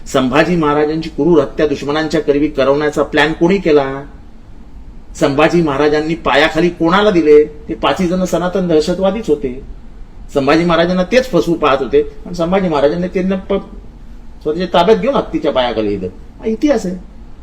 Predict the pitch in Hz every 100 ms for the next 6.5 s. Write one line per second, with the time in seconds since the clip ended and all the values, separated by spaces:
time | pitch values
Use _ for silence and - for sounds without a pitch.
0 | - - - - - - - - - -
1 | - 139 202 190 185 170 185 190 - 202
2 | 226 165 143 139 131 127 - - - -
3 | - - - - 185 214 214 196 175 165
4 | - 151 151 147 - 160 151 147 143 143
5 | - 160 156 143 131 127 123 139 139 131
6 | 135 127 147 170